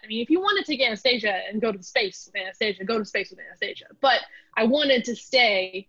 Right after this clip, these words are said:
in a recognizable thing. So like I said, I tweaked the color, I tweaked the shape a, a little bit.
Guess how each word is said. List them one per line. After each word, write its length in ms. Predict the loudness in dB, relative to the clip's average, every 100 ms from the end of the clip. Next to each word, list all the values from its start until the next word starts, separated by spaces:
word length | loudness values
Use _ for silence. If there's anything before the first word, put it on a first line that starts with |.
| _ -4
in 260 | -2 0 -2 -4
a 80 |
recognizable 640 | -2 -4 -6 -10 -10 -10 -4
thing. 240 | -2 -2
So 220 | -4 -2
like 180 | -2 -2
I 60 | -6
said, 180 | -6 -6
I 140 | -8 -10
tweaked 240 | -12 -8
the 80 | -8
color, 420 | 0 2 4 2
I 60 | -2
tweaked 400 | -6 -8 -8 -14 _ _
the 60 | -14
shape 340 | -4 -2 -2
a, 100 | -6 -8 -8 -8 _ 0
a 60 |
little 200 | 2 2
bit. 160 | 0